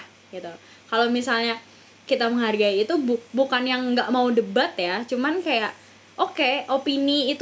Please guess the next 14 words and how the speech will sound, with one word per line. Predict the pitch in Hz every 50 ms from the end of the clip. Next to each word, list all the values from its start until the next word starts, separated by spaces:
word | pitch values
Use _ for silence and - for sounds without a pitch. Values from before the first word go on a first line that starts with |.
| 415 440
ya | 392 254 220 214
cuman | - 247 247 240 240
opini, | 214 240 247 - 285 311 349 311 285 285 269 -
ya | - 202 208
udah | 220 226 233 240 233 240 226 -
gitu | 214 208 214 208
loh. | 185 175 165 170
Kita | - - 262 269 285 277
tidak | 294 294 240 226 170 208
akan | 214 - 226 233 240 233
memperdebatkan, | 233 226 226 220 226 208 214 208 202 190 190 - - 240 254
kita | 262 254 226 - 240
tidak | 233 - 233 214 196 180 180 196 202 -
akan | - 208 208 202 196